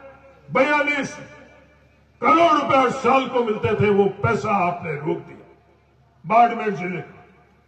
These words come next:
पचास करोड़ रुपए से ज्यादा बीएडीपी का पैसा मिलता था, वो रोक दिया।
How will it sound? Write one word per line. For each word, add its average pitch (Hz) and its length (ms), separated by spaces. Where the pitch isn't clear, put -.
पचास 302 380
करोड़ 285 340
रुपए 294 140
से 269 140
ज्यादा 262 280
बीएडीपी 254 500
का 254 120
पैसा 247 400
मिलता 208 240
था, 202 180
वो 208 220
रोक 190 200
दिया। 135 260